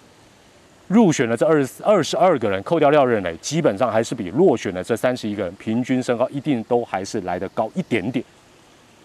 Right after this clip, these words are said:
那这很正常，这其实非常的正常，这其实非常的正常。好，那这当中我们用一百七十五公分做一个基准点哦，含一七五了，含一七五。入选的这二十三个里面呢，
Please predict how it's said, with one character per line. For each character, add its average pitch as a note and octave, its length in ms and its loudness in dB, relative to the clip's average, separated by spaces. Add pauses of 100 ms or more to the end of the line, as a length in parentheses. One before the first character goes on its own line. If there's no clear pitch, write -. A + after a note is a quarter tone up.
(120)
那 F#3 120 2
这 C4+ 160 4
很 G2+ 240 -2
正 G#2 240 0
常， - 160 -18 (160)
这 F#3 140 0
其 - 240 -6
实 A2 180 -6
非 D3+ 380 -2
常 F2 160 -8
的 F2 100 -10
正 G2+ 240 -6
常， - 160 -20 (140)
这 B2+ 100 -6
其 G2+ 140 -8
实 F#2 80 -8
非 G2 140 -6
常 E2+ 100 -4
的 D2+ 80 -12
正 E2+ 220 -10
常。 - 120 -16 (460)
好， F2 240 -8 (300)
那 G3+ 240 0 (1120)
这 A#3 100 4
当 F3 180 2
中 E3 220 0
我 G2+ 100 -2
们 G#2+ 160 -2 (220)
用 D#3 220 2
一 G#3+ 40 6
百 F#2+ 220 -2
七 - 260 -2
十 - 140 -2
五 G2+ 160 -2
公 A#2 260 -2
分 A2 220 -2 (180)
做 C3 160 0
一 A2+ 60 0
个 G#2+ 80 -4
基 A#2+ 220 -6
准 F#2 200 -8
点 F#2+ 200 -10
哦， F#2 120 -2 (160)
含 A#2+ 320 -2
一 E3 160 -2
七 D3 240 0
五 A#2 200 0
了， C#2+ 100 -16
含 G#2 180 -6
一 B2 140 -6
七 G#2+ 220 -6
五。 G2 100 -6 (800)
入 A3+ 240 6
选 G#2 220 -2
的 F#2 100 -2
这 - 120 -4
二 D#3 120 2
十 A#2+ 140 -4
三 B2 180 -2
个 A#2 80 -2
里 E2+ 140 -8
面 F2 220 -8
呢， D#2 120 -8